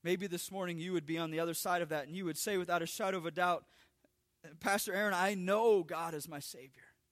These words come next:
I know I have an eternal hope.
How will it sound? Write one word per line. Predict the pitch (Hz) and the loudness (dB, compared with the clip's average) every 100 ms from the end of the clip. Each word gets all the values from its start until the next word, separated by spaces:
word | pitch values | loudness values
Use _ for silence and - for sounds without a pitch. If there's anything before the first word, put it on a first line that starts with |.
| _ _ _ _ _ - | _ _ _ _ _ 6
I | 202 247 | 10 10
know | 233 262 285 | 10 12 12
I | 285 | 12
have | 254 254 | 12 10
an | 247 | 8
eternal | 233 - 254 220 | -2 -2 0 0
hope. | - 202 156 | -2 -6 -8